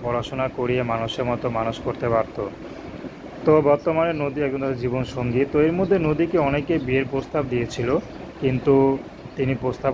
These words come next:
গ্রহণ করেনি। তিনি চাচ্ছে যে যাকে বিয়ে করবে, তাকেই, তার সাথেই প্রেম ভালোবাসা করবে, কারণ বিয়ের আগে প্রেম ভালোবাসা, সেটা ঠিক নয়। তো দর্শক, এ ছিল নদীর জীবনের সংক্ষিপ্ত জীবন কাহিনী।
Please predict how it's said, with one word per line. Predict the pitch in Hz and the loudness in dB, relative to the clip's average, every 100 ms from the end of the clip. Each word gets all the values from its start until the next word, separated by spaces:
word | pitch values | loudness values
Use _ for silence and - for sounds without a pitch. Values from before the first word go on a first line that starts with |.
| 113 | -2
গ্রহণ | 117 127 | -2 -2
করেনি। | 123 123 123 131 156 | 2 2 4 0 -2
তিনি | 135 131 - | -2 -2 0
চাচ্ছে | 127 - 151 | 0 2 0
যে | 131 135 | 4 2
যাকে | 123 120 110 135 | 2 -2 0 -4
বিয়ে | 117 117 123 | -2 0 2
করবে, | 143 135 156 233 - - - - | 0 2 2 0 -6 -14 -14 -2
তাকেই, | 120 - 160 180 - - - - - | 0 2 2 2 -6 -16 -14 -14 0
তার | 131 | 0
সাথেই | 123 135 160 | 2 0 0
প্রেম | 156 139 127 | 0 0 2
ভালোবাসা | 110 117 117 113 117 101 | 2 2 0 -2 -6 -4
করবে, | 110 104 101 - | -4 -4 -8 0
কারণ | 127 139 139 123 | 2 2 0 2
বিয়ের | 123 131 | 2 4
আগে | 135 139 | 2 0
প্রেম | 139 131 | 0 0
ভালোবাসা, | 117 123 127 131 143 143 | 0 2 0 0 -2 -4
সেটা | - 123 120 | -4 -6 -4
ঠিক | 123 117 110 | -2 -4 -4
নয়। | 101 95 - - - - - - - | -8 -8 -14 -16 -16 -14 -14 -14 0
তো | 156 | 2
দর্শক, | 143 151 175 | 4 2 2
এ | 147 | 2
ছিল | 135 151 156 | 0 0 0
নদীর | 139 131 139 117 | 0 0 0 0
জীবনের | 120 123 131 | -4 -2 -4
সংক্ষিপ্ত | 127 123 117 127 - 127 | -4 -6 -6 -8 -4 -6
জীবন | 113 113 123 117 | -4 -4 -4 0
কাহিনী। | 123 127 135 | 0 0 -2